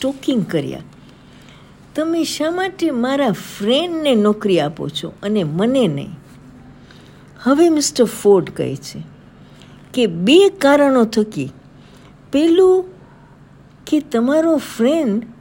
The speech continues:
જ્યારે આપણે જમવા બેઠા તો એણે પેલા સ્ટેકને ચાખ્યું અને પછી ઉપર નિમક ઉમેર્યું અને તું પહેલા નિમક નાખ્યો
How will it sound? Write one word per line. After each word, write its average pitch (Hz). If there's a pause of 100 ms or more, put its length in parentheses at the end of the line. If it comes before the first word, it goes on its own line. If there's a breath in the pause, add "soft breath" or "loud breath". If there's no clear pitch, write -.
(460 loud breath)
જ્યારે 277
આપણે 254
જમવા 214
બેઠા 302 (880 loud breath)
તો 269 (100)
એણે 320
પેલા 302
સ્ટેકને 269
ચાખ્યું 202 (680 loud breath)
અને 240
પછી -
ઉપર 254
નિમક 202
ઉમેર્યું 170 (1120 loud breath)
અને 262
તું 349
પહેલા 320
નિમક 269
નાખ્યો 185